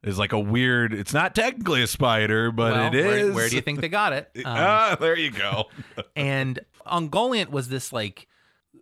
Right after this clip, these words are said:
Speaker 2: this spider-like creature that fed on light sources, and every time she ate, so she ate the first iteration of what the, these two trees that were essentially the light, the lamp posts of the world of the gods,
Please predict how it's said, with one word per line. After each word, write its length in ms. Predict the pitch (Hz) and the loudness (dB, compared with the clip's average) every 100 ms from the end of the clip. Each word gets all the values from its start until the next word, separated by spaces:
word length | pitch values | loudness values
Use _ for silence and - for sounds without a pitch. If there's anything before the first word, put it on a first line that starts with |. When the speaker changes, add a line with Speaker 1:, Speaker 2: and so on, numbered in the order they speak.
| - | -10
Speaker 2:
this 460 | 135 151 - - _ | -6 -4 -6 -8 _
spider-like 840 | - - 170 185 196 147 147 139 - | -10 -2 0 0 -2 0 -2 -4 -12
creature 420 | - 135 - 120 | -6 -4 -4 -4
that 160 | 117 | -6
fed 380 | - - 123 127 - | -8 -4 -2 -4 -6
on 340 | 117 110 98 | -6 -6 -6
light 260 | 104 131 127 | -6 -6 -8
sources, 760 | - 107 85 - 69 - - - | -10 -8 -8 -12 -16 -16 -16 -10
and 140 | 135 123 | -8 -4
every 240 | 139 165 | -4 -4
time 300 | - 147 135 | -4 -6 -6
she 220 | - 165 120 | -8 -10 -8
ate, 240 | 123 - _ - | -8 -10 _ -8
so 220 | - 175 | -4 -4
she 240 | - 165 - | -4 -10 -6
ate 260 | 180 226 156 | -4 -4 -8
the 80 | |
first 380 | 151 - 170 - | -8 -4 -4 -4
iteration 500 | 147 143 131 131 - 127 | -4 -2 -2 -4 -6 -8
of 180 | 110 | -8
what 140 | 113 123 - 139 | -8 -10 -12 -10
the, 220 | 120 113 _ | -8 -8 _
these 200 | 127 113 | -10 -10
two 260 | - 208 190 | -6 -6 -6
trees 400 | - 160 147 123 | -6 -4 -4 -6
that 100 | 107 | -8
were 80 | |
essentially 320 | 113 135 - 123 | -6 -6 -6 -6
the 160 | 113 | -4
light, 260 | 104 104 110 | -4 -6 -6
the 80 | 117 | -8
lamp 340 | 107 104 107 - | -6 -6 -6 -10
posts 540 | - 90 - - - - _ _ _ - | -10 -10 -10 -18 -20 -20 _ _ _ -6
of 220 | 117 104 | -4 -4
the 80 | 107 | -6
world 320 | 104 113 104 | -4 -2 -2
of 80 | 95 | -6
the 60 | |
gods, 460 | 98 101 98 85 82 | -4 -2 -2 -4 -10